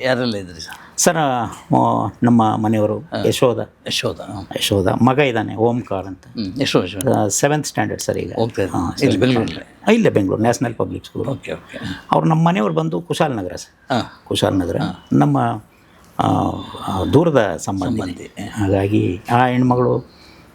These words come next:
Speaker 2: ಎಕನಾಮಿಕ್ಸ್ ಎಮ್ ಎ ಓದ್ಕೊಂಡಿದೆ.
Speaker 1: ಹ್ಮ್.
Speaker 2: ಹಾಗಾಗಿ ಜೊತೆ ಇದ್ದೀವಿ. ಹ್ಮ್. ಚೆನ್ನಾಗಿದೆ, ಫಸ್ಟ್ ಕ್ಲಾಸ್ ಸರ್.
Speaker 1: ಓಕೆ.
Speaker 2: ಫಸ್ಟ್ ಕ್ಲಾಸ್.
Speaker 1: But ನಿಮ್ಮ ಈ ಒಟ್ಟು ಈ ಸಿನಿಮಾ ಲೈಫಿಗೆ ಆ ಒಂದು ನೋವು ಕಾಡೇ ಕಾಡುತ್ತೆ.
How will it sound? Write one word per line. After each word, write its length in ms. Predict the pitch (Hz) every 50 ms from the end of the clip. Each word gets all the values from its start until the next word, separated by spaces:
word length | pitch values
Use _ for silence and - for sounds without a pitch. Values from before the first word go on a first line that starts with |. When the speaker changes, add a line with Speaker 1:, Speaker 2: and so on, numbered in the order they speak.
| - -
Speaker 2:
ಎಕನಾಮಿಕ್ಸ್ 520 | 117 - 135 139 139 135 131 - - -
ಎಮ್ 180 | 113 104 110 110
ಎ 180 | 107 104 95 92
ಓದ್ಕೊಂಡಿದೆ. 520 | 87 95 95 - - 98 95 90 82 -
Speaker 1:
ಹ್ಮ್. 380 | - - - - 107 98 92 - - - - - - - - - - - - - - - - - - -
Speaker 2:
ಹಾಗಾಗಿ 380 | 113 104 107 107 113 107 104 117
ಜೊತೆ 300 | 113 110 98 - - 101
ಇದ್ದೀವಿ. 280 | 95 98 95 90 - 135
ಹ್ಮ್. 680 | 143 - _ - - - - - 90 - 110 110 113 113 - - - - -
ಚೆನ್ನಾಗಿದೆ, 380 | - - 147 131 120 98 95 -
ಫಸ್ಟ್ 220 | - - 110 -
ಕ್ಲಾಸ್ 240 | - 113 104 - -
ಸರ್. 380 | - - - - - - - -
Speaker 1:
ಓಕೆ. 260 | 92 - - - -
Speaker 2:
ಫಸ್ಟ್ 200 | - - - -
ಕ್ಲಾಸ್. 320 | - - - - - - - 165 - - - - 202
Speaker 1:
But 200 | 202 - 202 170
ನಿಮ್ಮ 160 | 170 170 175 165 147 135 127 117 110 104 98 -
ಈ 240 | - - 143 147 -
ಒಟ್ಟು 520 | - 151 147 147 - - 214 196 185 165 151
ಈ 180 | 147 143 139
ಸಿನಿಮಾ 360 | 135 - 156 143 147 160 160 160 160 147 139 131 123 123 123 120 120
ಲೈಫಿಗೆ 580 | 123 135 143 147 143 160 147 107 101 107 127 - _ - - 117 107 - - _ - -
ಆ 160 | 139 147 156
ಒಂದು 320 | 147 143 139 131 143 151
ನೋವು 420 | 143 139 135 147 180 208 214 196 -
ಕಾಡೇ 420 | - 156 143 151 160 165 151 135
ಕಾಡುತ್ತೆ. 440 | 120 131 120 107 - - _ -